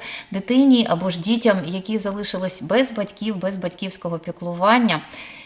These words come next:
Ірина і Сашко, вони чекають саме на це, на мудрість, на любов і ласку.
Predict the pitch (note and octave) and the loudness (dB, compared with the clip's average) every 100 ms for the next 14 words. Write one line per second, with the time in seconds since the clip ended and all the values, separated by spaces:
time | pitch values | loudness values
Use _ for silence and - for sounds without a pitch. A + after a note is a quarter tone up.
0 | - G3+ B3+ C#4 C4 B3+ A3+ - A#3 B3 | -8 0 4 6 6 4 -2 -2 0 0
1 | B3 G#3+ F#3+ G3 G3 G#3+ - A3 A3 G3 | 0 -2 -2 -2 -2 -2 4 6 6 2
2 | - F#3+ A3+ G3+ F#3+ - _ _ - E3+ | 0 2 4 2 -2 -10 _ _ -6 -2
3 | F3 - G#3+ A3+ - - E3 E3 G3+ A3 | -2 0 0 0 -6 -8 -6 -4 -4 -4
4 | A#3 - D#3+ D3+ D3 D#3+ F3 - D#3+ C#3 | -4 -6 -10 -8 -6 -6 -8 -12 -12 -8
5 | C#3 C#3 - | -8 -10 -12